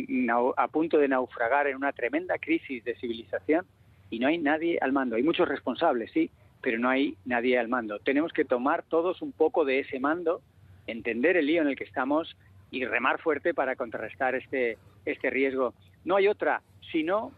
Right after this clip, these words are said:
entraremos en uno de esos colapsos de los que hemos hablado, más o menos general, más o menos, eh, dañino o letal, pero evitable, que es lo que la ciencia no se cansa nunca de insistir, y yo el primero. Es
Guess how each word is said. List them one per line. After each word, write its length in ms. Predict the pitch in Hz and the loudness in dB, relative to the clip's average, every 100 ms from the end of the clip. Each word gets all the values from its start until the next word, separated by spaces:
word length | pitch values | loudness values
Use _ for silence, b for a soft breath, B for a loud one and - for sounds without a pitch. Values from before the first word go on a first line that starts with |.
| - | -10
entraremos 540 | 151 135 139 156 180 165 | -6 -2 0 0 0 -4
en 80 | |
uno 140 | 165 165 | -2 0
de 80 | 160 | 0
esos 200 | 165 - | -2 -2
colapsos 460 | 147 156 - 156 | 0 0 -2 -4
de 100 | 139 | -2
los 140 | 131 117 | -4 -4
que 100 | 143 | -6
hemos 160 | 139 | -2
hablado, 480 | 139 151 170 208 208 | 0 2 4 2 -2
más 260 | 135 139 - | -4 -6 -4
o 60 | |
menos 220 | 143 143 - | -6 -6 -6
general, 380 | 139 135 165 | -4 0 0
más 200 | 165 131 - | 0 -6 -10
o 40 | |
menos, 360 | 135 135 127 - b - - | -12 -10 -12 -18 b -12 -2
eh, 400 | 131 120 120 113 110 113 117 | 0 0 0 -2 -6 -10 -6
dañino 680 | 104 101 123 160 143 131 127 | -4 0 2 4 4 4 4
o 60 | |
letal, 400 | 117 120 156 185 180 _ _ _ _ - - | 2 2 2 0 -4 _ _ _ _ -16 -2
pero 320 | 139 131 131 | 2 2 2
evitable, 640 | 139 120 120 202 160 101 - | 0 -4 0 0 -2 -6 -8
que 100 | 143 | -6
es 80 | 131 | -2
lo 100 | 170 | 0
que 100 | 185 | 0
la 160 | 151 | -2
ciencia 640 | - 151 185 - 185 185 175 | -4 -6 -4 0 2 0 -4
no 380 | 143 139 139 156 | -4 -2 0 0
se 160 | - 165 | -2 -2
cansa 400 | 156 170 - 139 | -2 -2 -6 -4
nunca 320 | 165 165 147 | -2 2 2
de 80 | 139 | 0
insistir, 500 | 123 127 - 196 180 | -6 -14 -4 -2 2
y 100 | 143 | 4
yo 140 | 160 | 4
el 100 | 165 | 2
primero. 440 | - 143 196 143 - B B B - - | -2 0 2 0 -4 B B B -12 -2
Es 180 | 180 | 0